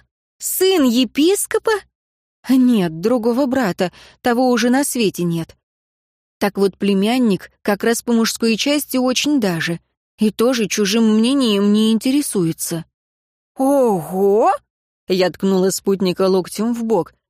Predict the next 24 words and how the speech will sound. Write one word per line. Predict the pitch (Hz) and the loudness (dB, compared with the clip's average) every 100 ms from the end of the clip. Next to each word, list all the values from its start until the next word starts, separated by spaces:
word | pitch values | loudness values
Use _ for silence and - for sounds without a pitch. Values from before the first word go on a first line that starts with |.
| - | -2
«Эйтан | 370 359 302 226 | 0 2 0 0
слыхал? | 220 277 285 330 403 508 _ _ - | 0 0 2 0 0 -2 _ _ -2
А | 392 370 | 0 2
ты | 349 | 0
туда | 320 294 247 | 0 0 2
на | 226 220 | 2 0
службу | - 196 185 233 | 0 0 0 0
наниматься | 277 285 277 - 302 | 0 2 0 -2 -4
собираешься?» | - 277 294 277 285 - 302 - _ _ _ _ _ _ - | -2 0 2 2 0 -2 -6 -6 _ _ _ _ _ _ -14
«Собираюсь», | - 180 180 277 202 170 185 - - _ - | -4 -2 2 2 2 0 -2 -6 -14 _ -4
подтвердил | 202 - 185 180 160 185 190 | -4 0 0 0 2 2 4
он, | 240 226 | 2 0
пнув | - 208 214 - | 0 0 0 -2
подвернувшийся | - 196 196 202 202 - 208 - 196 | -2 0 2 2 0 0 -2 -2 -2
под | 214 185 | 0 0
ногу | 190 247 | 0 -2
камушек. | 247 277 185 165 - 170 - _ _ | -4 -4 -2 -4 -4 -6 -6 _ _
Тот | 175 175 | -2 -2
отлетел | 165 175 170 185 180 | -4 -2 -2 0 -2
вперёд | 165 - 185 202 233 | -2 -2 0 2 0
к | 175 | 0
ближайшему | 185 185 190 175 - 185 | 0 0 0 0 0 0
древесному | 185 190 180 190 196 262 | 0 0 0 -2 -4 -2
корню. | 269 196 165 165 | -2 -2 -2 -6